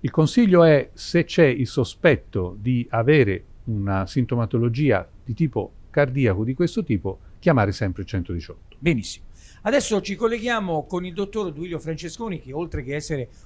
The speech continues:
Speaker 2: un bravissimo chirurgo nell'ambito della senologia e non solo, e ovviamente responsabile del reparto di senologia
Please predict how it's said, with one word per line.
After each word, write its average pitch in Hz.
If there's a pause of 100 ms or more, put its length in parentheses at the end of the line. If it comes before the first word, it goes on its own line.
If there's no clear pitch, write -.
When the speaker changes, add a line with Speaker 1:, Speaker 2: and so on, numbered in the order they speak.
Speaker 2:
un 135
bravissimo 139
chirurgo 147 (260)
nell'ambito 147
della 139
senologia 135
e 131
non 131
solo, 156
e 117
ovviamente 127
responsabile 127
del 117
reparto 131 (300)
di 135
senologia 123